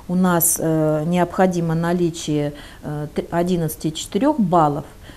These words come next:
то, э, с первого января две тысячи восемнадцатого года необходимо будет набрать тринадцать и восемь баллов. И, э, необходимо наличие стажа будет не восемь лет, как в этом году,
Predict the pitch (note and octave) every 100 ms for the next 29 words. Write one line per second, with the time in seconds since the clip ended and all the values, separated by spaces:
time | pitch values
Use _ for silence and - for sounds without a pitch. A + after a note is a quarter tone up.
0 | - - F3+ E3+ E3 E3 - E3 - G3+
1 | F#3 F3 F3 F3+ F3 E3+ F3 F3 E3 -
2 | E3 D#3+ F#3+ G#3+ C#4 - F#3 E3 D#3+ D#3
3 | D#3+ E3 D#3+ - F3+ C#4 A#3+ F3+ A3 A3
4 | F3 D#3+ D#3+ F#3+ G3+ - - - E3+ F3
5 | G3+ G#3 G3+ - F#3 E3+ D3+ - D3+ C#3+
6 | D3 D#3 D#3+ - - - - - - -
7 | G3+ G3+ G#3 G#3 F3 E3+ E3+ F3+ F3+ -
8 | F#3 G#3+ D4 B3 F#3 F3+ G#3+ - A#3 A3+
9 | A3+ - - - F#3+ E3+ D#3 D#3 D#3 D#3
10 | D#3 D#3 - - F#3 F#3+ F3+ A#3 F4 F4
11 | G#3+ F3+ D#3+ D#3 - E3 - F3 F3 C#3+
12 | C#3+ C#3 C#3+ C#3 C#3+